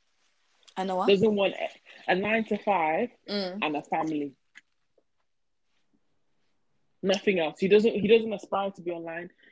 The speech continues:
Speaker 2: Doesn't aspire to have a business. He just, he's just content with having
Speaker 1: He's,
Speaker 2: his kids,
Speaker 1: he's
Speaker 2: his
Speaker 1: content with having
Speaker 2: wife.
Speaker 1: his kids. He wants a nine-to-five, but is his nine-to-five okay to provide for me and the family?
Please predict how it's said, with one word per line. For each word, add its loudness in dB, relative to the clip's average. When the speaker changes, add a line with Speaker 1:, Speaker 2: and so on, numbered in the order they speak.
Speaker 2:
Doesn't 2
aspire -2
to -12
have -4
a -4
business. -4
He 0
just, 2
he's -2
just -4
content -2
with -4
having 4
Speaker 1:
He's, 0
Speaker 2:
his -4
kids, -4
Speaker 1:
he's 2
Speaker 2:
his -8
Speaker 1:
content 4
with 4
having 8
Speaker 2:
wife. -2
Speaker 1:
his -10
kids. 0
He -2
wants 0
a -8
nine-to-five, 0
but 0
is -4
his -10
nine-to-five 0
okay 0
to -16
provide -2
for -20
me -10
and -8
the -14
family? -6